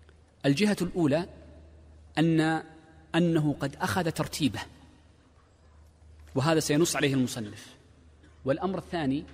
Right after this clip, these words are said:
أنه قد أخذ كثيرا من الحدود منه، وأعني بالحدود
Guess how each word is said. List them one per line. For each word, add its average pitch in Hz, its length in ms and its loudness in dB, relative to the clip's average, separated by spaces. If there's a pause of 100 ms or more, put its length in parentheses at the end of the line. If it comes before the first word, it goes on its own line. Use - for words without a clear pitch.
(600)
أنه 156 520 0
قد 139 220 -8
أخذ 156 380 -4
كثيرا 156 480 -4
من 143 220 0
الحدود 165 720 -2 (1000)
منه، 151 340 6 (960)
وأعني 151 280 4
بالحدود 147 520 -2